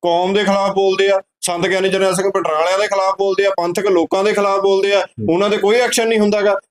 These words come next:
Speaker 1: ਜਦੋਂ ਸਾਡੇ ਵਾਲਾ ਬੰਦਾ ਕੋਈ ਮਾੜਾ ਜਿਹਾ ਬੋਲ ਦੇਵੇ ਇਹਨਾਂ ਦੇ ਖਿਲਾਫ, ਉਦੋਂ ਹੀ ਉਹ ਪਰਚਾ ਦੇ ਕੇ ਉਹ ਕਹਿੰਦੇ, "ਚੱਲ ਅੰਦਰ।" ਮੈਂ ਅਸਲੀਅਤ ਤਾਂ ਇਹ ਆ ਨਾ ਵੀ ਉਹਨਾਂ ਦੇ ਉੱਪਰ ਸ਼ੈ ਹੀ ਆ ਨਾ ਜਿਹੜੀ ਹੈਗੀ ਆ।
Speaker 2: ਹੂੰ।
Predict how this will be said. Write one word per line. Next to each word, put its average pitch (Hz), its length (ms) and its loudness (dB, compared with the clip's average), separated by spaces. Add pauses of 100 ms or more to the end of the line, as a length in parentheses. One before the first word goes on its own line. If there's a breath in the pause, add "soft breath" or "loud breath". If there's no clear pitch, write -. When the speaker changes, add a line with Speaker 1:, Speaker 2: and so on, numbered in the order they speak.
Speaker 1:
ਜਦੋਂ 202 200 0
ਸਾਡੇ 190 280 -2
ਵਾਲਾ 220 160 2
ਬੰਦਾ 214 240 0
ਕੋਈ 214 140 0
ਮਾੜਾ 190 240 -2
ਜਿਹਾ 254 140 2
ਬੋਲ 220 220 0
ਦੇਵੇ 214 200 2
ਇਹਨਾਂ 214 160 2
ਦੇ 220 80 0
ਖਿਲਾਫ, 202 220 0
ਉਦੋਂ 202 240 -4
ਹੀ 226 40 0
ਉਹ 220 180 -2
ਪਰਚਾ 196 200 0
ਦੇ 196 140 0
ਕੇ 190 80 -2
ਉਹ 190 100 0
ਕਹਿੰਦੇ, 180 240 0
"ਚੱਲ 147 180 0
ਅੰਦਰ।" 143 200 -4 (1120)
ਮੈਂ 165 240 0
ਅਸਲੀਅਤ 190 340 2
ਤਾਂ 233 160 0
ਇਹ 220 200 2
ਆ 185 60 0
ਨਾ 190 180 0
ਵੀ - 120 0
ਉਹਨਾਂ 247 180 -2
ਦੇ 254 60 -6
ਉੱਪਰ 240 140 -2
ਸ਼ੈ 214 340 0
ਹੀ 277 100 0
ਆ 196 100 2
ਨਾ 170 120 0
ਜਿਹੜੀ 214 260 2
ਹੈਗੀ 175 260 0
ਆ। 147 80 2
Speaker 2:
ਹੂੰ। 113 400 -2